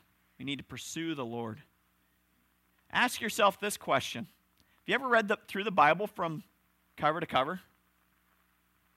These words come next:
If you've never done that before, that might be something you want to do. You know, we have those Bible reading plans out there that we're working on right now. Uh, at least the men are, as we're going through. It's, it's something. Some of those,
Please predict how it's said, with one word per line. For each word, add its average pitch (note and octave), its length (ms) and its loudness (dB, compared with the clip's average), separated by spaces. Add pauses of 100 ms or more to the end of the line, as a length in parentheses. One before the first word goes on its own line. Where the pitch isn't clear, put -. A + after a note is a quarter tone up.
(360)
If - 80 -20
you've G#3 100 -6
never A#3 200 -2
done G3+ 220 2
that G#3 160 0
before, C#3+ 280 -4
that F3+ 120 -2
might G3+ 180 -2
be G3 60 -10
something F#3+ 340 -6
you F#3 120 -10 (140)
want F3 260 -6
to F3 40 -2
do. F3 320 -4 (920)
You D3 80 -8
know, - 20 -8
we F#3 120 -2
have F#3 120 2
those F3+ 200 -4
Bible F#3 360 2
reading F#3+ 260 -4
plans D3+ 360 -2
out C3+ 160 0
there C#3 120 -6
that C3+ 160 -2
we're D#3 120 -4
working E3 340 -8
on C#3+ 160 -4
right D#3 240 -2
now. D#3 360 -2 (440)
Uh, C#3 140 -2
at C3 60 -4
least E3 180 -8
the C3 60 -10
men E3+ 240 -4
are, D3 260 -2 (600)
as C#3 140 -16
we're C#3 220 -8
going C3+ 260 -2
through. A#2 340 -8
It's, - 280 -14
it's - 160 -8
something. F#3+ 400 -6
Some B3 240 -6
of D#4 40 -8
those, A#3+ 360 -4